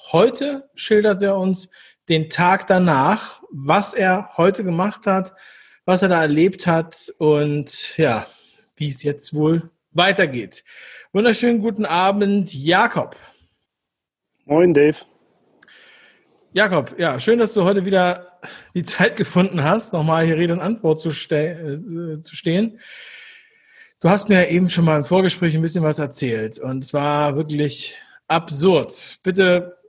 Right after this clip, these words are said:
Speaker 1: sag doch mal, ähm, wie war dein heutiger Tag? Also du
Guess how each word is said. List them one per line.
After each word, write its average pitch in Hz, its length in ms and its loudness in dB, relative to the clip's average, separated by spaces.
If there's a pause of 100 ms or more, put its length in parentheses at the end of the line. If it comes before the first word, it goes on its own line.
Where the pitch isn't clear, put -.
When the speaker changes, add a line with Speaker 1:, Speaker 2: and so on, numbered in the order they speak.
(180)
Speaker 1:
sag 170 200 -4
doch 185 100 -2
mal, 165 380 2
ähm, 156 320 -4
wie 208 220 -2
war 180 200 4
dein 175 200 0
heutiger 170 420 0
Tag? - 400 -6
Also 139 300 -4
du 170 640 0